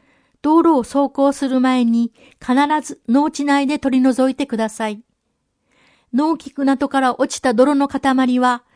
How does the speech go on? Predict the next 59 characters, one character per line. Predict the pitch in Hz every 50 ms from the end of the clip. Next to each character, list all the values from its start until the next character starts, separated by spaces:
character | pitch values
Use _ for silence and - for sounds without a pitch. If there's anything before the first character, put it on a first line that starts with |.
| _ _ _ _ _ _ -
道 | 302 320 330
路 | 320 311
を | 277 240
走 | - - - 269 277 269
行 | - 277 269 277
す | 262 - - 269 254
る | 262 254 247
車 | - - - 247 240
両 | 240 247 254 254 254 247
や | 247 240 240 233 - _ _ - _ _ _
歩 | _ - 233
行 | - - 311 320
者 | 320 - 311
な | 254 262 262
ど | 240 254
の | 233 226 226 226
通 | - - 320 320 320
行 | 320 330 330 330
の | 294 220 214 214
妨 | - 247 233 254 247 - 269
げ | 254 254
に | 254 247 247 247
な | 247 240
り、 | 240 247 247 240 _ _ _ _ _ _ _ _
大 | - - 254 277 285
変 | - 311 320 320 294
危 | - -
険 | - - 240 240 226 220
で | 226 233
す。 | - - - - - _ _ _ _ _ _ _ _ _ _ _ _ _ _ _ _ _ _ -
道 | - 320 330 349
路 | 330 320 294 262
を | 220
利 | 202 202 226
用 | 262 277 285
す | 277 - 285
る | 240 254
人 | 247 - - - 247
が | 226 233 233 233 240 - _ _ _ _ _ _ -
安 | 254 294 320 320
全 | - 339 339 320
に | 302 269
走 | - - 277 285 285 285
行 | - 294 285 285
で | 226 269 254
き | - - 311
る | 294 294
よ | 277 262 208 175 190 -
う | _ _ _ _ _ _ _
ご | - 233 226
協 | - - 254 240
力 | 233 233 233 226 - 262
を | 277 294
お | 302
願 | 254 240 226 226 226 226 226
い | 226
し | - - 226
ま | 214 220 226 -
す。 | - - - - _